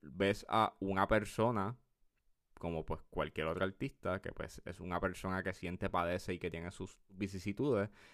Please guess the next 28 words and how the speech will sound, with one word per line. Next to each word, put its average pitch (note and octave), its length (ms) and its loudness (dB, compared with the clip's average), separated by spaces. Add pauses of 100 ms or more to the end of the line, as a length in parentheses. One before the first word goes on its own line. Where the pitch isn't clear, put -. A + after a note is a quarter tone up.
(420)
Y A#2 80 0
tú C3 120 6
ves C#3+ 140 12
eso, B2 260 6 (180)
ves G2 160 0
sus B2 120 2
buenos G#2 220 4
momentos, G#2+ 360 2
ves F#2 140 0
sus, G2 180 -8 (220)
ves F#2 160 0
sus G#2+ 100 -4
malos G2 220 6
momentos A#2+ 640 2
y E2+ 440 -2 (200)
it-, G2+ 200 2
it's A2 200 6
a C3 240 12 (420)
really A#2+ 720 8
well A2+ 320 10
made G#2 320 2
documentary, A2 880 0
even C#3 220 4
though C#3 140 6
mis C3+ 140 0
problemas A2 380 2
están B2 300 -2
en, G#2 560 -4